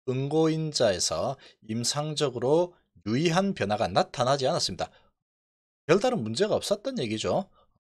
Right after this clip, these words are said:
어, 잘 나왔던 얘기입니다. 자, 체중 킬-, 어, 킬로그램당 백이십만 세포의 이 회 주입의 안전성은 후속 시험을 수행하기 위한 확실한 지침을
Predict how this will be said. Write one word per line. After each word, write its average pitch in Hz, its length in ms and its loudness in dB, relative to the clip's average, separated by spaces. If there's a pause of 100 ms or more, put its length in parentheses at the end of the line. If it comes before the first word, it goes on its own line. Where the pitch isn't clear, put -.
(220)
어, - 120 -12
잘 - 340 0
나왔던 175 360 2
얘기입니다. 95 440 -6 (500)
자, 123 100 -2
체중 208 580 2
킬-, 147 320 -4
어, 110 140 -2
킬로그램당 120 1040 -2 (320)
백이십만 139 640 0
세포의 113 920 0 (320)
이 101 120 -4
회 196 280 6
주입의 160 440 0
안전성은 107 800 -4 (540)
후속 226 280 -2
시험을 185 640 2 (160)
수행하기 160 720 -2
위한 107 420 -4 (480)
확실한 196 540 2
지침을 196 840 0